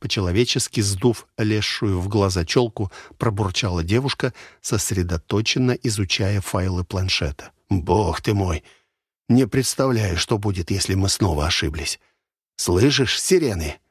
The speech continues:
Десантник посмотрел вверх. "Нам отсюда все равно уже не выскочить. Так что лучше бы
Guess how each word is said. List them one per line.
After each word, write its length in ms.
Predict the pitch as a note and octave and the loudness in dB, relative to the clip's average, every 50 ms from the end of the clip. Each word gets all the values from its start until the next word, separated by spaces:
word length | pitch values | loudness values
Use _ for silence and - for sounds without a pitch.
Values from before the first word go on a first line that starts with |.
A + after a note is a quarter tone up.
| _ _ | _ _
Десантник 640 | - G#2+ G2 - F#2+ G#2 A2+ A2 - - B2 A2 - | -8 -6 -4 -4 -2 -2 -4 -4 -4 -4 -6 -4 -4
посмотрел 520 | - A#2 - - F#2+ F#2+ - G#2 A2 G#2+ | -6 -4 -2 -2 -2 -2 -2 -2 0 0
вверх. 360 | G2+ F2+ F2+ E2 D2 - - - _ _ _ _ _ _ _ - | 0 0 -2 -2 -4 -6 -10 -16 _ _ _ _ _ _ _ -2
"Нам 260 | G2+ G#2+ G#2 G#2 G#2+ | 0 2 2 4 2
отсюда 340 | G#2 - - A2 F#2 G2+ F#2 | 2 2 2 2 2 2 0
все 160 | - - G#2+ | 0 0 2
равно 320 | G#2+ G#2+ G#2+ A2 G#2+ F#2+ | 2 2 4 4 2 2
уже 220 | E2+ E2 D#2+ F2+ F2 | 0 0 -2 -2 -2
не 140 | E2 F2+ | 0 0
выскочить. 640 | F#2+ F#2+ F2 D2+ - - E2 D2+ - - - - - - _ _ _ _ _ _ _ _ _ _ _ _ | 0 0 0 -2 -2 -4 -4 -6 -6 -6 -6 -10 -14 -16 _ _ _ _ _ _ _ _ _ _ _ _
Так 240 | _ A2 F#2+ F#2+ F#2+ | _ -2 0 0 0
что 220 | - - - A2+ G#2 | 0 0 2 2 2
лучше 360 | F#2 F#2 G#2+ A#2 - - A#2 | 2 2 2 2 2 2 2
бы 240 | A2 A#2 G#2+ E2+ | 2 2 0 0